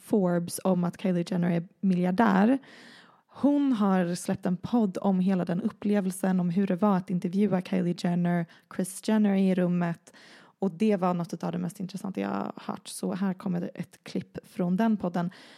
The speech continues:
Vad heter den? Bra fråga, Michelle.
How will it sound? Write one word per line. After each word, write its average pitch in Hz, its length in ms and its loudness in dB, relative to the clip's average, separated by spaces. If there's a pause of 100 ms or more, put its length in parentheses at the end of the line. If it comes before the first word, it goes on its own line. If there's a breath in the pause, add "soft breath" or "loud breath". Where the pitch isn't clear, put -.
(180 loud breath)
Vad 233 180 2
heter 269 320 0
den? 302 260 0 (1700 soft breath)
Bra 247 540 4
fråga, 220 540 2 (440)
Michelle. 208 760 0